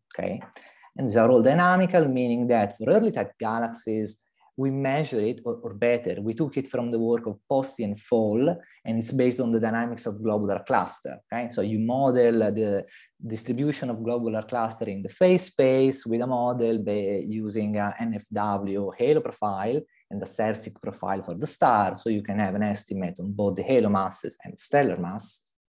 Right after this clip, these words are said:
And then for late type galaxies, you cannot play this game any longer because the globular cluster are not so abundant, but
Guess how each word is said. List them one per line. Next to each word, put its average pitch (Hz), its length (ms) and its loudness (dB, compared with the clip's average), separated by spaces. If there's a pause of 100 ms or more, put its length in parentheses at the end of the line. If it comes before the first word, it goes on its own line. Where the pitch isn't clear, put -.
(880)
And 247 140 6
then 147 160 6
for 139 180 6
late 247 220 8
type 113 240 2
galaxies, 123 580 2
you 117 140 2
cannot 139 280 -2 (140)
play 120 200 2
this 113 160 0
game 113 260 -2
any 101 140 -2
longer 139 400 0
because 104 520 -4
the 101 60 -8
globular 110 400 -4
cluster 98 460 -4
are 95 240 -4
not 117 200 -2
so - 180 -6
abundant, 135 640 0
but 104 180 -2